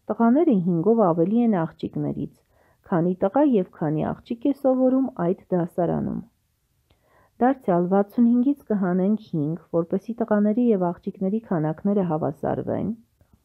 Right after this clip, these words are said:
կստանանք վաթսուն, վաթսունը կբաժանենք երկուսի, կստանանք երեսուն։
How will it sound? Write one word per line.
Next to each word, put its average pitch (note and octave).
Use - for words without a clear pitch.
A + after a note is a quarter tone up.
կստանանք G#3
վաթսուն, D#3
վաթսունը A#3
կբաժանենք G3
երկուսի, G3
կստանանք F3+
երեսուն։ C3+